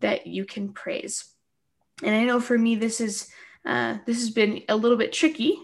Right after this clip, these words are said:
'cause I'm not used to actually verbally saying, "Oh, wow, good job. You know, this looks amazing." It's, it's interesting 'cause I thought I was so good at that. And then I got married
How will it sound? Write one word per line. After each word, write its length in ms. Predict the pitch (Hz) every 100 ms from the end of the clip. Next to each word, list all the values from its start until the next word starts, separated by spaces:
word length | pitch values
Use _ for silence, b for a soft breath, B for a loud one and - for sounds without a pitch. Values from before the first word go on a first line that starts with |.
| -
'cause 220 | 254 226
I'm 140 | 226
not 180 | 247 233
used 240 | 240 -
to 60 | -
actually 320 | 214 - 220
verbally 420 | 202 226 208 202 202
saying, 300 | 202 185 -
"Oh, 120 | 320 294
wow, 260 | 277 226
good 260 | 233 233 233
job. 340 | 233 214 -
You 80 | 208
know, 220 | 208 202 202 B B -
this 200 | 226 -
looks 160 | 214
amazing." 640 | - 214 208 202 196 190 185
It's, 320 | 202 - b b b b
it's 200 | - 226
interesting 380 | - 320 - 220
'cause 100 | 214
I 60 | 226
thought 240 | - 302
I 60 | -
was 140 | 202
so 160 | 202 214
good 160 | 214 196
at 80 | -
that. 180 | - -
And 120 | 214
then 80 | 220
I 80 | 269
got 220 | 220 -
married 440 | 185 - 175 202